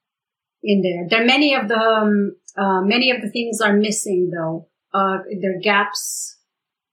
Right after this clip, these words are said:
And so what happens is, uh, it's a, it's a very strange sort of surreal memory experience that I have with this month.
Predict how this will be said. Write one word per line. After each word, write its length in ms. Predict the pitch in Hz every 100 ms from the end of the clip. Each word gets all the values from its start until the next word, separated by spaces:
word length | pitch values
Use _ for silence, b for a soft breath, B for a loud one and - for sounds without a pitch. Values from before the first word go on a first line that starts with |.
| _ _ _ -
And 200 | 208 202
so 180 | 233 220
what 140 | 220
happens 440 | 226 226 226 202
is, 220 | 214 202 220
uh, 260 | 208 202 208
it's 200 | 196 214
a, 80 | 202 -
it's 180 | 220 214
a 80 | 202
very 260 | 226 247
strange 840 | - - 233 226 226 220 - - - - _ _ -
sort 200 | - 208
of 60 |
surreal 680 | 196 - 220 214 240 220 214
memory 840 | 208 214 214 208 202 196 190 180 - -
experience 840 | 208 - - 220 214 196 185 180 -
that 120 | 196
I 140 | 196 180
have 460 | 196 185 170 170 _ _ _ _ _ _ _
with 480 | 196 196 196 190 185 - - -
this 840 | 185 175 262 254 - - - - 233
month. 540 | 214 233 233 208